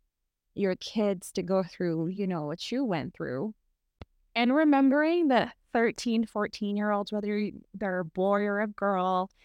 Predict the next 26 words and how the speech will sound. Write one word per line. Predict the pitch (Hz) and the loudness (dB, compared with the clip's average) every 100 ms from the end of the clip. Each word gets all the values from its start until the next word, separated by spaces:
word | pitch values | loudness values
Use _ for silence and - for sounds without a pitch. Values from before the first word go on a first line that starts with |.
| - _ - | -20 _ -2
this | 220 - | -2 0
is | 254 | -2
the | 233 | 0
most | 220 208 - - | 0 0 -4 -2
hormonal | 220 202 190 185 185 | 0 0 -2 -4 -4
time | 180 175 | -2 0
of | 170 | 0
their | 175 170 | -2 -4
life. | 160 156 135 269 - _ _ _ _ - | -2 -2 -2 -6 -8 _ _ _ _ -2
You | 220 | 2
know, | 202 226 | 4 2
hormones | 208 185 196 - | 2 -2 -2 -6
are | - | -6
changing, | - 269 277 254 254 247 247 | 0 4 4 4 4 2 -2
puberty's | - 202 190 185 180 | -4 -4 -2 -2 -4
getting | - - - - | -4 -4 -6 -2
hit, | 262 262 240 - - - _ _ _ _ _ _ | 2 2 0 -6 -20 -20 _ _ _ _ _ _
people | 220 - 214 202 | -6 -2 0 2
are | 196 190 190 - 185 | 2 2 -2 -8 -6
learning | 196 208 208 214 220 214 | 0 4 4 4 2 2
and | 180 180 | 2 2
unlearning | 196 208 202 208 208 202 | 0 0 0 0 0 -2
things | 208 214 220 233 | -2 0 0 -2
about | 214 175 180 - - | -2 0 -2 -6 -2
feelings | 226 220 214 220 214 185 | 0 0 0 2 0 -2
and | 170 175 | -4 -6